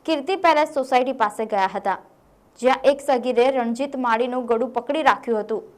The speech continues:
જ્યારે બીજા સગીરે દિશાંત રાજપૂતને ચપ્પુના ઘા મારી દીધા હતા,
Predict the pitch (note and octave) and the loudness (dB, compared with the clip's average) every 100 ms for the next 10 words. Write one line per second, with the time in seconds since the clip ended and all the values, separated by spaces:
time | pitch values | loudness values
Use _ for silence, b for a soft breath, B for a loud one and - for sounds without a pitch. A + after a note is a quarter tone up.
0 | _ b b b G#3+ C#4 C#4 C#4+ C4+ E4 | _ b b b 6 8 8 6 2 4
1 | E4+ D4+ D#4 E4+ D4 C#4+ C#4 C4+ A#3+ A#3+ | 2 0 0 -2 -2 -2 0 2 2 0
2 | - C#4 C#4 B3+ C#4 C4+ B3 B3 A#3+ A#3 | -2 -8 -6 -6 -4 -4 -4 -6 -4 -6
3 | G#3+ A3+ B3 A3 G#3 G3+ F#3+ G3 G3+ G3 | -6 -6 -4 -4 -4 -8 -8 -8 -4 -4